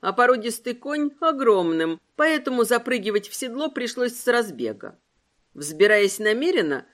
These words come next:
она заметила зеленоватый оттенок кожи Трика и поинтересовалась: "Что-то не так?"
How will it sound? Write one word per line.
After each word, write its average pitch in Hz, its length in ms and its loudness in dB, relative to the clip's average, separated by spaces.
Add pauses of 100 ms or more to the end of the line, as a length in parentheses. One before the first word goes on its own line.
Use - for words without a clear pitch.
(280)
она 302 280 0
заметила 320 640 -2
зеленоватый 233 760 0
оттенок 262 680 -4
кожи 269 320 -2
Трика 127 640 -6 (100)
и 226 80 -10
поинтересовалась: 254 1200 -2 (440)
"Что-то 214 460 2
не 202 180 4
так?" - 480 0